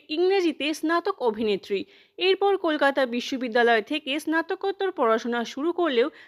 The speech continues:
তা শেষ করতে পারেননি একটি পাঁচতারা হোটেলে চাকরিতে যোগ দেওয়ার জন্য। পাওলি দাম। অভিনেত্রী পাওলি দাম কলকাতা বিশ্ববিদ্যালয়ের অন্তর্গত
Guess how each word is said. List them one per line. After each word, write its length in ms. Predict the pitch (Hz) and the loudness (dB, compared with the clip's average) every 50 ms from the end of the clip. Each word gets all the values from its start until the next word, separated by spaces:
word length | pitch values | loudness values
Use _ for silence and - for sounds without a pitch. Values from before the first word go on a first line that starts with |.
| _ - | _ -4
তা 120 | - 381 | -4 -4
শেষ 300 | 370 - - 330 349 - | -2 0 0 0 0 -2
করতে 300 | - 349 330 - - 285 | -2 -6 -6 -4 -6 -4
পারেননি 440 | - 226 202 190 185 180 185 196 269 | 2 2 4 4 4 2 0 0 0
একটি 340 | - - 349 339 - - 330 | 0 -2 -4 -4 -2 -6 -6
পাঁচতারা 540 | - - 302 339 381 - - 392 392 392 381 | -2 0 0 0 0 0 -2 2 2 2 4
হোটেলে 420 | 302 269 226 226 226 240 302 392 | 4 2 2 2 2 0 0 0
চাকরিতে 540 | - - 294 233 226 - 247 247 - 339 349 | 0 4 4 4 4 2 -6 -8 -6 -4 -6
যোগ 280 | 269 262 233 214 202 196 | -2 2 0 0 2 2
দেওয়ার 300 | 202 214 233 294 339 294 | 2 2 2 2 0 0
জন্য। 400 | - 247 202 190 180 180 180 - - _ _ _ _ _ _ _ _ _ _ _ _ _ _ _ _ _ _ _ _ - | -2 -2 -2 -2 -4 -8 -8 -10 -14 _ _ _ _ _ _ _ _ _ _ _ _ _ _ _ _ _ _ _ _ 2
পাওলি 380 | - 302 294 320 349 339 349 339 | 4 6 6 6 6 4 4 4
দাম। 320 | 233 196 196 185 - 247 - _ | 4 2 0 0 -4 -10 -14 _
অভিনেত্রী 600 | - 285 311 302 320 349 381 403 370 392 - 403 | -8 -8 -6 -2 2 2 2 2 2 0 -2 -2
পাওলি 440 | 392 392 370 294 254 226 220 220 220 | 0 2 2 2 4 4 4 2 2
দাম 260 | 196 233 302 370 415 | 2 2 0 0 0
কলকাতা 480 | 392 - 381 370 359 381 392 381 381 370 | -2 -2 -2 -2 0 -2 -2 -2 -2 -4
বিশ্ববিদ্যালয়ের 880 | - 302 294 - - 302 269 240 247 208 214 233 226 233 233 269 330 349 | -4 -4 -6 -4 -4 -6 -4 -4 -6 -2 0 2 2 4 4 2 4 2
অন্তর্গত 640 | 349 349 330 320 359 320 320 339 330 330 359 359 | 2 2 2 0 -2 -2 -2 -2 -2 0 -2 -4